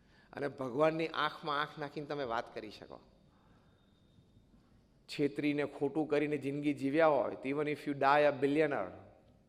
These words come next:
what makes the difference? અને સમજી રાખજો, અનૈતિકતા અને અપ્રામાણિકતા રાખી તો જીવનમાં મોટો પ્રશ્ન આવી શકે છે.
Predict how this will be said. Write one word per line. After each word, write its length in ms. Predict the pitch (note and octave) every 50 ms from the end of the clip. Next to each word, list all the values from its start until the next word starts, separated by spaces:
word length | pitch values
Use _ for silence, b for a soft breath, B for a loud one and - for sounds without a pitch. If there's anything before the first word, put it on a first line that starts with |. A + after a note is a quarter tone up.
| _ _ _ -
what 100 | A2 A2 - -
makes 200 | A#2+ B2 - - -
the 80 | G#2 F#2+
difference? 460 | G2+ G2+ - - A#1 - - - - - - - _ _ _ _ _ _ _ _ _ _ _ _ _ _ _ _ _ _ _ _ _ B B B B B B B B B
અને 120 | - - C#3+
સમજી 340 | - E3 D#3+ E3 E3 G3 F#3+
રાખજો, 340 | F#3+ F3+ F3+ - D#3 E3
અનૈતિકતા 640 | D#3+ E3 E3 F3 F3 E3 - F3+ F3 F3 - - E3+ E3
અને 120 | D#3+ D#3+
અપ્રામાણિકતા 640 | D#3 D#3 - D#3+ D#3 D#3+ E3 E3 E3 - - E3+ D#3
રાખી 420 | D3 C#3 C#3 - - E3+ C#3 A2+ E2 - - - - - - - - - - _ _ b b b b b b b b b _
તો 100 | - C3
જીવનમાં 440 | A#2+ B2 B2+ C#3+ D3+ D3+ D3+ D3+ D3
મોટો 240 | C3+ C3+ C3+ E3+ C3+
પ્રશ્ન 360 | C3+ C3+ C3+ C3+ - D3+ D3+
આવી 200 | C3+ C3+ C#3+ C#3+
શકે 300 | C#3 - B2+ - F#2+ F#2
છે. 120 | - -